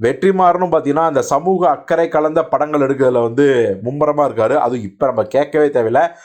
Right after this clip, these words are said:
So, அதனால வேற ஏதோ இஷ்யூ வந்துருமோ அப்படிங்கிற அந்த சின்ன சின்ன விஷயங்கள் மட்டும் ரஜினிக்கு வந்து யோசனையா இருக்கா. So, அதெல்லாம் வெற்றிமாறனோட மீண்டும் ஒரு சந்திப்பில், ஆ, நிறைய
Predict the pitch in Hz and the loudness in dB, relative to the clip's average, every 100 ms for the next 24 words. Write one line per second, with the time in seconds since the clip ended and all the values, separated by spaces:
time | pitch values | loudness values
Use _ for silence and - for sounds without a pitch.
0 | - - - 175 202 226 262 226 175 202 | -18 -2 2 2 4 2 2 2 2 2
1 | 208 208 202 175 214 165 165 175 135 147 | 2 2 0 -2 0 0 0 -2 2 2
2 | 135 98 - _ 110 127 156 202 190 180 | 0 -2 -10 _ -2 -2 -2 0 4 4
3 | 180 - 113 127 - 170 190 190 185 156 | 2 -4 -4 -2 -2 0 -2 -2 -2 -2
4 | 127 170 156 151 147 131 143 - 113 139 | -2 -2 0 0 0 -4 -4 -4 -2 -2
5 | 135 117 113 110 117 113 113 101 139 185 | -2 -2 0 0 0 0 0 2 0 0
6 | - - - 175 147 131 147 180 220 226 | -6 -20 -2 2 4 2 2 4 2 0
7 | - _ 135 147 190 190 180 156 147 165 | -10 _ -4 -2 0 0 2 2 2 0
8 | - 139 208 208 202 185 147 143 160 180 | 0 0 0 2 2 0 0 -4 -2 -4
9 | - 180 220 - _ _ - 131 147 156 | 0 -2 -2 -8 _ _ -6 0 2 4
10 | 156 156 - - 143 180 220 214 214 247 | 2 2 -4 -4 0 2 2 2 2 2
11 | - | 0